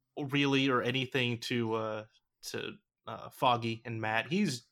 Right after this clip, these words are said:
he knows what he's in for. Like, he just has to convince them, I guess, to let them off, or I,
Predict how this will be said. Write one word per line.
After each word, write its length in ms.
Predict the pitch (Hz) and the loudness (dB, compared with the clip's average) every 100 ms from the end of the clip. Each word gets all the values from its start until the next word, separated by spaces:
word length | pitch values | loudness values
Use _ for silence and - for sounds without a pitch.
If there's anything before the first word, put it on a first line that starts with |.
| - | -12
he 200 | 135 208 | -2 0
knows 520 | 147 139 123 117 117 - | 2 4 2 0 -4 -6
what 120 | 113 | -4
he's 220 | 120 113 | -4 -4
in 140 | 113 | -8
for. 360 | 107 101 90 - | -12 -14 -14 -12
Like, 200 | 110 110 | -10 -6
he 120 | 180 190 | -2 0
just 220 | 165 156 | 0 0
has 220 | 131 - | 0 -2
to 160 | 110 - - _ - _ _ _ _ _ _ _ _ _ _ | -10 -12 -16 _ -20 _ _ _ _ _ _ _ _ _ _
convince 520 | - 135 120 190 202 - | -4 -4 0 0 0 0
them, 260 | 240 226 | 2 2
I 100 | 214 | 0
guess, 200 | 233 233 | 0 -2
to 80 | 233 | -2
let 120 | 220 | -2
them 120 | 240 | 0
off, 260 | 226 233 220 | 0 0 4
or 120 | 135 | 6
I, 160 | 135 | 6